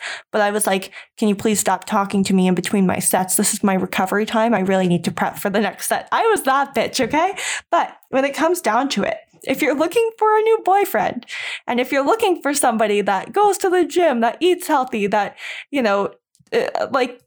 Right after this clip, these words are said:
treats himself well, that prioritizes his body and his care and all this stuff, you are not going to go look for him at the McDonald's. That's not where you're gonna go. Okay?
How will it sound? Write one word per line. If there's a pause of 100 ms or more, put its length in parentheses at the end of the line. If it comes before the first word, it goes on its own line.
treats
himself
well,
that
prioritizes
his
body
and
his
care
and
all
this
stuff, (380)
you
are
not
going
to
go
look
for
him
at
the
McDonald's.
That's
not
where
you're
gonna
go. (280)
Okay?